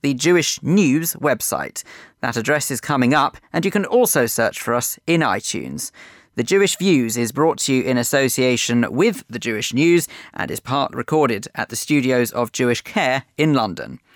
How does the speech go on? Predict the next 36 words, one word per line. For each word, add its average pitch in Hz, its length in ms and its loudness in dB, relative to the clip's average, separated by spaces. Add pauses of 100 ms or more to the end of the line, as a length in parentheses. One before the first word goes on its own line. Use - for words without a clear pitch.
(360)
Don't 143 180 0
forget, 135 420 -2
you 117 80 -4
can 127 200 0
pick - 180 -6
up - 180 -4
your 143 240 2
copy 131 380 0
of 156 320 0
the 123 80 -6
Jewish 120 340 0
News 127 380 2
every 151 240 2
Thursday 147 640 2 (240)
at - 240 -4
one 139 160 2
of 127 120 2
more 135 240 4
than 123 100 2
three 220 380 0
hundred 131 280 0
outlets 117 460 -2 (160)
across - 540 -4
London. 101 440 -4 (260)
Or, 110 180 2
of 110 100 -2
course, 175 260 2
you 139 100 0
could 139 120 2
always 127 240 2
read 135 220 2
the - 180 -6
e-version 127 580 4
of 113 140 -2
the - 80 -4
newspaper 120 640 2